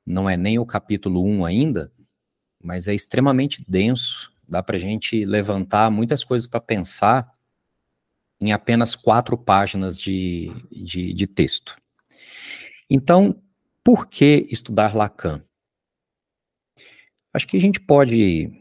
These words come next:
considerar, inicialmente, que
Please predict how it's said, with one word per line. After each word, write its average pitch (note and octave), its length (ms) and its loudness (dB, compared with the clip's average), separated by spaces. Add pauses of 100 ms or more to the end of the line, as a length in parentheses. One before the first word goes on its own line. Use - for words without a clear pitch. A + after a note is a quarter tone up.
(880)
considerar, G#2 880 0 (140)
inicialmente, F#2+ 680 -4
que - 380 -2